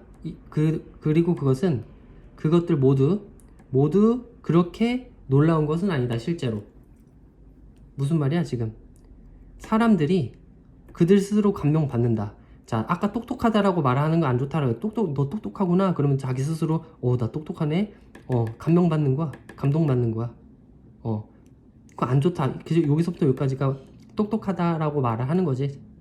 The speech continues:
풀어서 말을 하면은 시도하는 거야.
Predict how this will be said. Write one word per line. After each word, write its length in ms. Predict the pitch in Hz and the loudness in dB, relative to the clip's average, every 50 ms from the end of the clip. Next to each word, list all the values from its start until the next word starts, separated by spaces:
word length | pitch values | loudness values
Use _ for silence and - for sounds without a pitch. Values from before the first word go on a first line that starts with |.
| - - - - - - - - | -20 -20 -20 -20 -20 -20 -20 -6
풀어서 320 | - 185 185 175 175 156 | -2 0 0 2 0 0
말을 320 | 123 110 113 117 123 127 | -2 -2 -2 -4 -4 -4
하면은 420 | 131 147 151 117 110 117 143 180 - - - - - - - - | -2 -2 -2 -2 -2 -2 -4 -4 -6 -10 -20 -20 -20 -20 -20 -20
시도하는 480 | - - - 202 190 208 190 175 160 131 | -20 -8 -6 -2 0 2 2 4 2 0
거야. 240 | 117 110 113 113 | 0 -2 -6 -8